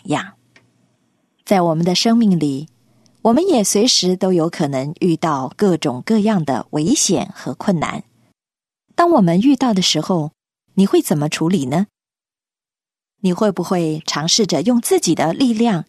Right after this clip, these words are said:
设法逃跑，甚至于是跟歹徒格斗？我相信有些人遇到危急状况的时候，有时候会冲动的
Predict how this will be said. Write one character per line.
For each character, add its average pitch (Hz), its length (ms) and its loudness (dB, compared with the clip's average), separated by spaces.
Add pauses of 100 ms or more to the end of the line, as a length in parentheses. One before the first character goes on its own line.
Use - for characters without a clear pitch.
(720)
设 - 220 2
法 - 240 -2
逃 185 220 0
跑， - 420 -8 (480)
甚 170 260 0
至 165 200 -2
于 147 160 -2
是 160 160 -2
跟 165 320 -2
歹 - 260 -4
徒 139 240 -6
格 165 260 -2
斗？ 277 300 2 (1080)
我 233 60 4
相 302 220 0
信 233 480 0
有 175 160 2
些 254 180 2
人 190 440 0
遇 214 160 2
到 185 140 2
危 165 180 2
急 147 180 -4
状 165 240 0
况 160 220 -2
的 147 80 -4
时 - 160 -4
候， 165 320 -4 (720)
有 185 120 0
时 175 200 -2
候 190 260 -2
会 175 180 -2
冲 311 240 0
动 311 240 2
的 160 260 -2